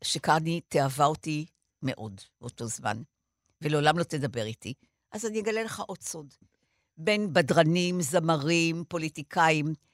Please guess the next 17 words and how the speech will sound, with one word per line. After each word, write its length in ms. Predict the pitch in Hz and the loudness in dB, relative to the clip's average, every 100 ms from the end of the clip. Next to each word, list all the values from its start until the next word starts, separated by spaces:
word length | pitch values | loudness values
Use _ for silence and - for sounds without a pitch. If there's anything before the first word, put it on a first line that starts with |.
| _ | _
יש 200 | 185 233 | 2 2
חוק 200 | - 208 | 4 2
כלים 260 | 220 170 170 | 2 0 0
שלובים. 760 | - 160 156 117 127 120 123 147 _ _ _ _ _ _ _ _ - | -2 -2 -4 -4 -4 -4 -6 -8 _ _ _ _ _ _ _ _ -4
הם 180 | 175 170 - - | -2 -2 -4 -4
שונאים 420 | - 190 180 226 | 0 2 2 4
אוהבים, 580 | 240 196 143 156 139 143 - _ - | 6 6 4 -2 0 -4 -8 _ -8
אבל 140 | 143 151 | -2 2
הם 60 | |
לא 60 | 170 | 2
יכולים 280 | 185 170 156 | 2 0 -4
אחד 220 | - 135 | -2 -2
בלי 120 | 131 | -2
השני, 380 | 135 - 120 131 | -4 -4 -6 -8
ואחר 240 | 185 247 262 | -6 -6 -6
כך 160 | 214 | -6
התפייסנו. 720 | 208 - 185 135 143 - - | -12 -8 -4 -4 -2 -4 -6